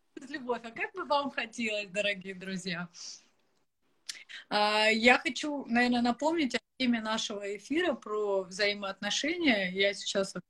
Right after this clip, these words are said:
много, ам, поднимаю, ну,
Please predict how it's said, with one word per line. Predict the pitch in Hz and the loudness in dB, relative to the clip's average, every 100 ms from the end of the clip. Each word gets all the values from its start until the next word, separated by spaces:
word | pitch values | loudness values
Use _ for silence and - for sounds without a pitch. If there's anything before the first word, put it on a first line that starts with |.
| _ - | _ -6
много, | 214 196 190 180 - - - - | -2 2 2 2 -4 -12 -14 -6
ам, | 185 185 185 180 185 185 185 185 185 185 | 0 0 0 0 -2 -2 -2 -2 -2 0
поднимаю, | 208 196 226 226 233 226 220 202 196 208 | 2 4 8 10 10 10 8 6 2 0
ну, | 214 233 196 | 4 4 4